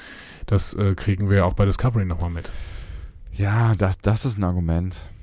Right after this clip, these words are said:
Speaker 2: Logikextremisten.
Speaker 1: Und die Serie heißt, äh, Star Trek Picard. Dass Picard hier der Dreh- und Angelpunkt wäre für eine negative Veränderung dieser Welt, äh, würde ich gar nicht so unwahrscheinlich halten.
Speaker 2: Nee,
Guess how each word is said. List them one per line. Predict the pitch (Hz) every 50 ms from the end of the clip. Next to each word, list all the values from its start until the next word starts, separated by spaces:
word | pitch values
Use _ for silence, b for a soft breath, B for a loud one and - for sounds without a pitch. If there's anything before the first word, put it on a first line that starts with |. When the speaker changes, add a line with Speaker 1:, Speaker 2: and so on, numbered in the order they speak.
| - -
Speaker 2:
Logikextremisten. | - 76 78 87 82 82 - - - - - -
Speaker 1:
Und | 107 113 117 -
die | 131 127
Serie | 110 95 98 104 107 113 113 123 127 131 135 135 139 131 113 - -
heißt, | - - - 113 110 117 131 127 - - - - - -
äh, | 113 110 110 107 107 107
Star | - - - 113
Trek | 110 - 113 - -
Picard. | - - - - - 123 101 85 85 98 -
Dass | - 101 101 - - _ _
Picard | - 110 104 - - 120 127 135 104
hier | 87 120 113
der | 98 101 101 101 104 - - -
Dreh- | 107 107 117 113
und | 101 -
Angelpunkt | - 135 135 113 - - - 101 92 - 104 95 90
wäre | 95 98 104 101 113 123 123
für | - - - - 104 98 -
eine | 107 101 101 101 101 104 104 - _ _ _ _ _
negative | - 104 110 117 113 117 - - - 104 110 98
Veränderung | - 95 - 104 107 107 101 98 101 95
dieser | 92 90 95 90
Welt, | 90 110 120 117 139 - - B B B B B B B B B B B B B B B B B B B - - _ _ - - -
äh, | - - - - -
würde | - 113 107 101 104 107 107 110 107
ich | - 104 95 - - - - - - - 80 80 80 78 80 - - - - - - 101 131 131
gar | - 107 101
nicht | 113 123 110
so | - 123 110
unwahrscheinlich | 127 123 120 98 - 98 87 85 - -
halten. | - - - -
Speaker 2:
Nee, | - 101 113 117 113 104 85